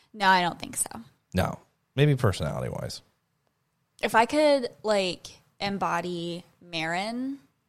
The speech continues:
Speaker 2: Okay.
Speaker 1: that would be great. She's
Speaker 2: Yeah.
Speaker 1: still my favorite.
Speaker 2: I could see you playing in the dark arts and being
Speaker 1: But
Speaker 2: a
Speaker 1: she
Speaker 2: sorceress. Yeah, I could
Speaker 1: but
Speaker 2: see that.
Speaker 1: yeah, but
Speaker 2: Absolutely.
Speaker 1: she still has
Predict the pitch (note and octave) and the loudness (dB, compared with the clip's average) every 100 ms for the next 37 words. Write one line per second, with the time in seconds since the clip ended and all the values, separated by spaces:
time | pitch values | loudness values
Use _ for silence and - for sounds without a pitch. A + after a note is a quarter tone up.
0 | - G#2+ - F#3+ C#3 - _ _ _ - | -2 0 4 2 2 -4 _ _ _ 0
1 | - G#3+ F#3+ G3 _ E3+ - D#3 E2+ - | 2 2 -4 -8 _ -12 -6 -4 -4 -6
2 | - - - A3+ A3 - - F3+ G3+ A3+ | -10 -4 2 4 2 0 -2 -2 -2 -2
3 | G3+ F3 F#3 A3+ - _ B3 - - - | -4 -2 -4 -4 -10 _ -20 -12 -6 0
4 | A2 F#2+ F#2 F2 - - A#2 F#2+ F2+ F2 | 2 2 0 -4 -10 -2 2 4 2 0
5 | F2 F#2 F2+ - F#2+ G#2+ - G#2 G2 G2 | 2 4 4 4 2 2 -2 -2 0 0
6 | G2+ G#2+ - _ _ - _ - - G#2+ | -4 -6 -16 _ _ -20 _ -12 0 4
7 | - - A2 - C#3 D#3 G#3+ G3 F#3 - | 8 8 8 6 4 4 4 4 4 2
8 | F#2 D2 - - - - - - C#3+ C#3+ | 0 0 -2 0 0 -2 -12 -6 2 6
9 | C#3+ B2+ E2 D4 D4 - D4 C4+ B3 - | 8 6 4 2 0 0 0 0 0 -4